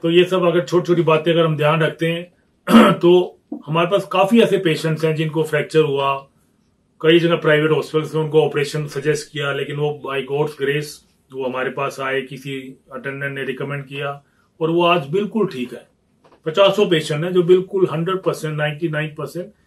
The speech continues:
कोई कमर में दर्द नहीं है। Three weeks के बाद उनको हम कमर की प्रॉपर spinal extension exercises <clears throat> जो हमारे कुछ पिछले, पिछले videos में भी हमने दिखाई है, <clears throat> वो भुजंग आसन type का थोड़ा थोड़ा शुरुआत कराते हैं,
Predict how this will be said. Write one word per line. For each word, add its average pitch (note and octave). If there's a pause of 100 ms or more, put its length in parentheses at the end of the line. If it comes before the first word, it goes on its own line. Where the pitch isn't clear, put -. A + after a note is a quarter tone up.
(240)
कोई F#3
कमर D3+
में C#3+
दर्द B2+
नहीं C3
है। - (300)
Three G3
weeks G3+
के F#3+
बाद F3+
उनको F3
हम F3
कमर E3+
की F3
प्रॉपर D#3+
spinal D#3+
extension D#3+
exercises D#3 (800)
<clears throat> -
जो E3
हमारे D3+
कुछ D#3
पिछले, D3+
पिछले D3+
videos C#3+
में C#3+
भी C#3+
हमने C3+
दिखाई B2
है, - (960)
<clears throat> G#3
वो D#3+ (500)
भुजंग F#3
आसन C#3+ (140)
type C#3
का G3 (580)
थोड़ा D3+
थोड़ा D#3
शुरुआत D3+
कराते C3+
हैं, G3+